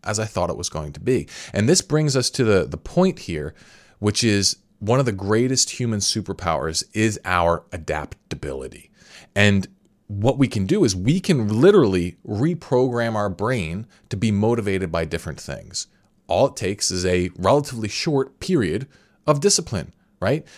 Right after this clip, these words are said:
With a relatively short period of discipline, you can reprogram your taste buds. And then guess what? Eating healthy is really pretty easy, okay? Same thing with video games. Same thing with porn. If you do it right, if you know how to reprogram your brain,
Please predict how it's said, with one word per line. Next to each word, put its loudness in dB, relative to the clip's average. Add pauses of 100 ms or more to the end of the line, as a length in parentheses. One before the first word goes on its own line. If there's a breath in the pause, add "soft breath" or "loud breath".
(120 loud breath)
With -2
a -2
relatively 4
short 0
period 0
of -2
discipline, -4 (180 loud breath)
you 0
can 0
reprogram 2
your -4
taste -6
buds. -10 (240)
And -4
then -2
guess -4
what? -2 (240)
Eating -6
healthy -6 (180)
is -8
really -2
pretty -4
easy, -4 (220)
okay? -6 (300 loud breath)
Same 0
thing -2
with 0
video 2
games. -8 (140)
Same 2
thing 0
with -4
porn. -6 (340 soft breath)
If -2
you 2
do 8
it 8
right, 2
if -6
you 0
know -2
how -2
to 0
reprogram 0
your -4
brain, -8